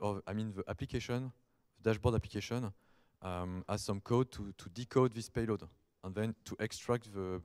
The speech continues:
the information from it. And this, this, uh, format is called, uh, low power payload, L P P, when you use the Cayenne on, on my devices, Cayenne application on my devices. So the idea is to use, uh, an external library,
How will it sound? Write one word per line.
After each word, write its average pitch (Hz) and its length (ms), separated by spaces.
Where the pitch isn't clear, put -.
the 90 480
information 107 520
from 98 160
it. - 180
And 92 180
this, 113 240
this, 120 320
uh, 92 280
format 110 420
is - 140
called, 113 340
uh, 82 180
low 107 160
power 107 300
payload, 104 500
L 101 160
P 107 120
P, 120 200
when 95 240
you 98 60
use 104 260
the 90 160
Cayenne 101 560
on, 87 300
on 92 160
my 95 140
devices, 95 520
Cayenne 95 220
application 98 480
on 85 140
my 87 120
devices. 82 460
So - 180
the 90 160
idea 117 420
is 107 140
to 110 120
use, 113 220
uh, 87 360
an 92 100
external 117 340
library, 107 520